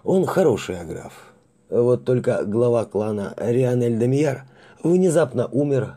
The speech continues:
когда посольство клана Стражей Закона находилось в мире аграфов.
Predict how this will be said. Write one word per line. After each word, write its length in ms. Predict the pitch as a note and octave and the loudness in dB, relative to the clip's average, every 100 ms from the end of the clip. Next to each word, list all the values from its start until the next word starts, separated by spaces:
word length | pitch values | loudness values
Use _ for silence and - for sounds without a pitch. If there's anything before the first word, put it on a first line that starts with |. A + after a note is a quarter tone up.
| - | -8
когда 300 | E3+ E3 D3+ | -2 0 0
посольство 560 | C#3+ C3+ B2 G#2+ G#2 | 0 0 -2 -2 -6
клана 460 | G#2 G#2 G2 E2 - | -4 -2 -2 -4 -8
Стражей 460 | - - G#2 D#2+ D#2+ | -8 -6 -4 -6 -12
Закона 560 | D#2 - D3 C#3+ C3+ - - - - | -16 -2 0 0 -2 -10 -20 -14 -2
находилось 640 | F#3 E3 C3 C3 C#3+ C3+ | 0 2 2 2 2 2
в 60 | C3 | 0
мире 400 | G#2 G2+ A2+ - | 2 2 0 -2
аграфов. 560 | B2 F2+ D#2+ D2+ - | -4 -4 -8 -14 -18